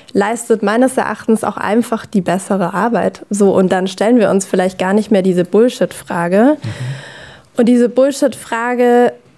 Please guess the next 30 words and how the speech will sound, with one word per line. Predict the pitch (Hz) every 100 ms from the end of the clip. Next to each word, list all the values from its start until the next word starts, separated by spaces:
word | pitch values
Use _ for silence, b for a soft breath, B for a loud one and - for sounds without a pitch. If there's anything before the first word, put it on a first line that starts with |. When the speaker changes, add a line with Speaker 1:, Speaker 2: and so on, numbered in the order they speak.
| b b b b -
Speaker 1:
stellt | - 247 240
für | -
mich | 214 226 262 - -
noch | 220 214
was | 208 208
ganz, | 226 247 247
ganz | 226 214 -
Grundlegenderes | - 254 320 330 196 180 180 170 175 180
dar. | - 185 208
Einfach | 226 208 220
eine | 220 208
ganz | 208 233 -
andere | 233 233 214
Frage, | 208 - 202 240 240
die | 220
wir | 202 196
uns | 196 - - -
heute | 226 240 240
stellen | 214 - 202 247 247
müssen. | 247 - 254 262 262 B B B
Wie | 226 247
definieren | 294 320 233 226 226 240
wir | 226 214
für | -
uns | - 233 240
eigentlich | - 208 214 214 214 -
gute | - 233 240 226
Arbeit? | 208 214 208 - - -
So, | - 185 190
und | 180 190 190 190 -